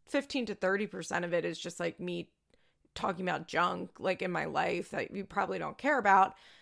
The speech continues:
But, like, if you wanna know what my thoughts on Jerry from Cheer getting arrested are, you can find them on my Twitter.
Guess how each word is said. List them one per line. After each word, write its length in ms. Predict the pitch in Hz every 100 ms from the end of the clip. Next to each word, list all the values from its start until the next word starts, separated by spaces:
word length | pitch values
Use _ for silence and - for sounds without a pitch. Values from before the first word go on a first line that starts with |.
| _ _
But, 160 | 214 -
like, 380 | 220 214 208 - _
if 180 | 240 208
you 140 | 254
wanna 240 | 311 320 311
know 180 | 302 311
what 160 | -
my 140 | 226 220
thoughts 520 | 208 214 - - - -
on 180 | 202
Jerry 640 | 175 196 196 202 196 196 - -
from 240 | - 196
Cheer 220 | - 208
getting 220 | 196 190 190
arrested 380 | 214 254 202
are, 320 | 180 180 185 180 _ _ _
you 100 | 247
can 100 | 226
find 220 | 220 214
them 80 | 220
on 80 | 226
my 100 | 233
Twitter. 540 | 233 202 190 208 311